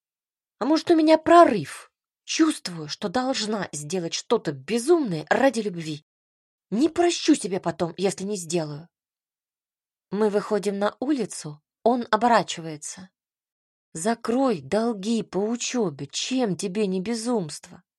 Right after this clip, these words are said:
Маша больше тебя переживает за твоё будущее». «Всё понятно, дедуля, а ведь я ещё помню тебя молодым и весёлым, способным на дурачество и красивые поступки, помню.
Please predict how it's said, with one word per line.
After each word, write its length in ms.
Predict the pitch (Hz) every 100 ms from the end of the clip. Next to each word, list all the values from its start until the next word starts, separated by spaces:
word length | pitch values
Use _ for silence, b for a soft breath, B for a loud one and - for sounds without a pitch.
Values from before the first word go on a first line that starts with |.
| _ _ _ -
Маша 500 | 185 269 285 - 151
больше 300 | 180 262 240
тебя 320 | 240 233 214
переживает 560 | 175 170 165 196 262 226
за 80 | 170
твоё 260 | 175 208
будущее». 720 | 196 185 180 147 - - 143 - _ _ _ _ _
«Всё 280 | - - 339
понятно, 760 | 359 269 208 170 165 156 156 - -
дедуля, 680 | 175 220 185 170 160 160 _ _
а 80 | 226
ведь 240 | 233 -
я 140 | 226 233
ещё 280 | 233 - 247
помню 440 | - 302 247 156
тебя 280 | 156 175 175
молодым 540 | 190 202 220 277 370 359
и 80 | -
весёлым, 680 | 214 214 - 269 302 247 - _
способным 720 | - - 214 - 392 254 185
на 100 | 202
дурачество 800 | 175 180 247 285 - - 214 220 B B
и 120 | 165
красивые 540 | 202 202 - 311 254
поступки, 680 | 214 180 - - 311 - -
помню. 480 | 208 339 349 302 294